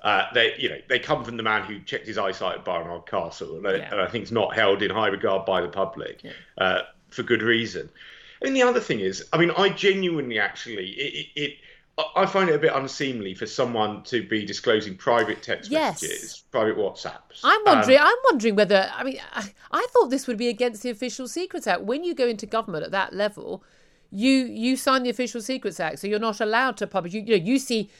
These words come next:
Speaker 2: you see stories that would be, basically, I, I remember speaking to a special advisor once at the Health Department who said that, that they, they saw a, a, a splash news, a splash newspaper story pass over their desk maybe every half hour, you know, in terms of the stuff.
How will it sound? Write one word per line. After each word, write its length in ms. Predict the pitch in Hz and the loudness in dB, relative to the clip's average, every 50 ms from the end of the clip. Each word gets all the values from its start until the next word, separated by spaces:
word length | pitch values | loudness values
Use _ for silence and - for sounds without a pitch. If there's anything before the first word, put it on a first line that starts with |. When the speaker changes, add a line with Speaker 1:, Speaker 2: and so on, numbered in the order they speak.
| _ _ | _ _
Speaker 2:
you 200 | - 202 262 294 | -2 2 2 2
see 200 | 320 - - 240 | 2 2 -2 -4
stories 340 | 202 - - 247 233 220 202 214 | -4 2 4 6 6 6 6 4
that 60 | 208 | 0
would 60 | 175 | -2
be, 180 | 165 202 208 214 | -2 -4 -2 2
basically, 320 | - 262 233 - - 190 | 2 2 2 2 -2 -2
I, 100 | 185 196 | -2 -2
I 120 | 208 185 | 0 0
remember 240 | 202 208 214 202 190 | 0 0 0 -2 -2
speaking 180 | 196 - 196 165 | -4 -8 -10 -10
to 40 | - | -10
a 40 | 170 | -4
special 280 | - 190 170 - - | -4 -4 -4 -2 -6
advisor 380 | 165 160 175 175 170 160 175 165 | -2 0 0 0 0 -2 -4 -4
once 200 | 165 165 - - | -4 -6 -6 -6
at 40 | 160 | -6
the 60 | 165 | -4
Health 160 | 180 196 190 | -4 -4 -4
Department 320 | - - - 160 160 151 160 | -6 -6 -4 -4 -4 -4 -6
who 60 | 180 | -8
said 240 | 170 - 185 170 - - - - - _ _ _ | -4 -4 -4 -4 -4 -10 -20 -20 -20 _ _ _
that, 240 | 202 196 185 180 - | 0 0 0 2 2
that 160 | 202 190 - | 2 4 6
they, 220 | 190 190 185 190 | 4 4 4 2
they 280 | - - 202 208 214 208 | 0 2 4 4 4 4
saw 480 | 208 - 214 202 185 180 180 175 175 | 2 2 2 4 4 4 4 4 2
a, 320 | - - - - - 196 - - | 0 -2 -6 -4 -2 -2 0 2
a, 220 | 196 202 - - | 2 2 2 0
a 40 | 180 | -4
splash 500 | - - - - 220 220 214 - - 196 | -4 -6 0 2 2 2 2 0 -6 -4
news, 260 | 202 202 202 190 - | -2 -2 -2 -2 -2
a 120 | - 202 | -4 -6
splash 300 | 175 - - 233 226 - | -4 -4 -4 -4 -4 -4
newspaper 420 | - 220 202 - - 185 175 - 180 | -6 -8 -6 -4 -4 -4 -4 -4 -8
story 500 | 170 - - 175 170 165 170 170 160 160 _ _ _ _ _ _ _ _ _ | -10 -6 -2 -2 0 0 0 -2 -4 -8 _ _ _ _ _ _ _ _ _
pass 280 | - 202 208 202 - - | -2 0 2 2 2 2
over 160 | 202 190 175 | 2 2 2
their 140 | 175 175 170 | 0 -2 0
desk 260 | 160 180 165 156 - | 0 0 -2 -2 -4
maybe 300 | 185 185 180 170 185 185 | -4 -4 -4 -2 0 0
every 220 | 180 170 165 175 156 | 0 0 0 -4 -4
half 340 | 147 175 170 160 156 - | -2 0 0 0 0 -2
hour, 320 | 180 160 151 - - - - - | -2 -4 -4 -4 -8 -14 -16 -14
you 100 | - 202 180 | -10 -6 -4
know, 60 | 175 | -2
in 120 | 165 160 | -2 -2
terms 260 | 156 190 190 175 156 180 | 0 0 -2 0 -2 -4
of 80 | 165 | -6
the 80 | 156 160 | -6 -6
stuff. 240 | - - 175 156 | -4 -4 -4 -4